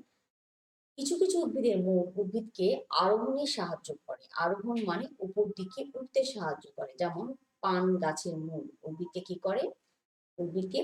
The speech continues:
কোনো অবলম্বনকে ধরে উপরে উঠতে সাহায্য করে, তাই না?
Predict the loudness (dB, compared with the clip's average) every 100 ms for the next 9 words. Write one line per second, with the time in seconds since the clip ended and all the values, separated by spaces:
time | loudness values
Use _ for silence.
0 | 2 4 4 4 4 4 2 2 0 2
1 | 0 0 -4 -8 0 2 0 -2 -10 -2
2 | 2 2 0 -8 _ 0 0 -2 -6 -8
3 | -4 -4 0 0 0 -2 _ _ _ -6
4 | -4